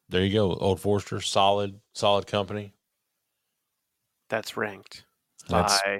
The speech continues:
Speaker 2: who was that
Speaker 1: that's
Speaker 2: by?
Speaker 1: all subjective.
Speaker 2: tastingtable dot com.
Speaker 1: Yeah.
Speaker 2: Noted bourbon source.
Speaker 1: Yep.
Speaker 2: <laughs> I don't know.
Speaker 1: Uh,
Speaker 2: Um, anyway,
Speaker 1: Kenny,
Speaker 2: Gary, so
Speaker 1: that's
Speaker 2: I'm
Speaker 1: old Kenny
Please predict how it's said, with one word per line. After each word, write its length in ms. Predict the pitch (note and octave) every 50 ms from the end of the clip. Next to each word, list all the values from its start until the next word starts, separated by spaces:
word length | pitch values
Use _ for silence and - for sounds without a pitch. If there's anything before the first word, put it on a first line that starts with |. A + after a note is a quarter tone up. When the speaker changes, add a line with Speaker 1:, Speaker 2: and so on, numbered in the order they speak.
| - -
Speaker 2:
who 100 | C3 C#3+
was 140 | D3+ D3
that 160 | D3+ D#3 - G2
Speaker 1:
that's 140 | D#3+ D#3+
Speaker 2:
by? 60 | D#3 -
Speaker 1:
all 240 | G2 G2 F#2+ F#2+
subjective. 720 | G2 - G#2 F2+ E2+ E2+ D#2 - - - E2 E2 - - -
Speaker 2:
tastingtable 760 | - B2+ C3 B2+ - - C3 C3+ C3+ C3+ A#2+ A#2+ A#2+ A#2 A2
dot 220 | G#2+ G#2 G2 -
com. 320 | - - G#2+ - - - - _ _ _ _ _ -
Speaker 1:
Yeah. 220 | - F#2 - - - - - _ _ _ _
Speaker 2:
Noted 400 | B2 A#2+ A#2 A2+ A#2 A2+ A2 G#2
bourbon 400 | G#2 G#2+ G#2 F#2+ G#2 G2 G2 F#2+
source. 640 | - - - G#2+ G2 F2 F#2 - - - - - _ _ _ _ _ _ _
Speaker 1:
Yep. 260 | - D#2 - - - - _ _ _ _
Speaker 2:
<laughs> 280 | _ _ _ _ _ -
I 40 | - - _ - _ _ - _ - - - -
don't 120 | - - _
know. 60 | - - - _ _ _ _ _ _ _ - - - - - - -
Speaker 1:
Uh, 320 | F2 E2+ E2 D#2+ B2+ B2
Speaker 2:
Um, 100 | C3 -
anyway, 220 | D3 A#2 G#2+ - -
Speaker 1:
Kenny, 80 | -
Speaker 2:
Gary, 160 | - A#2+ A#2+
so 120 | - - A2
Speaker 1:
that's 160 | A#2 A#2 -
Speaker 2:
I'm 40 | B2+ B2
Speaker 1:
old 80 |
Kenny 20 | A2